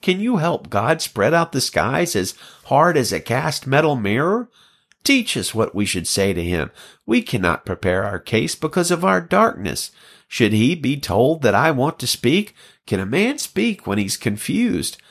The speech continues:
Now no one can even look at the sun when it is in the skies, after a wind is swept through and cleared the clouds away. Yet out of the north he comes, shrouded in a golden glow. Awesome majesty surrounds him.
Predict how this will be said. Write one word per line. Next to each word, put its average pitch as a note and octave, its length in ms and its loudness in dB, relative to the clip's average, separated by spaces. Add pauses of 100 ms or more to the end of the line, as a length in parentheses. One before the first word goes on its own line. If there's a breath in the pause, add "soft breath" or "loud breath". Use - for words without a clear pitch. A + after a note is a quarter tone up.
(200 soft breath)
Now F3 300 2
no C#3 260 4
one G#2 320 0
can B2 180 -4
even C#3+ 280 0
look G#3 180 -2
at - 140 -4
the A#3 80 0
sun D#2+ 420 -2
when F#2+ 140 0
it F#2 100 -4
is F2+ 180 0
in F#2 120 -2
the D#2+ 80 -6
skies, D2+ 560 -4 (320 loud breath)
after A#2 420 0
a C#2 80 0
wind A2 420 0
is F2+ 160 -2
swept - 420 2
through D#3 280 0
and F2 160 -4
cleared D3+ 380 0
the C3+ 80 -4
clouds C#3 420 0
away. C3+ 420 2 (300 loud breath)
Yet C3+ 300 2
out F#3 180 2
of F3+ 100 2
the D#3+ 80 0
north G3+ 340 0
he F3+ 100 -6
comes, F3+ 480 -4
shrouded F3 600 0
in G2 120 -2
a G#2 60 -2
golden C3+ 600 2
glow. C3+ 540 2
Awesome C#3 640 -2
majesty A#2 720 -4
surrounds C#3 720 0
him. G1+ 240 -4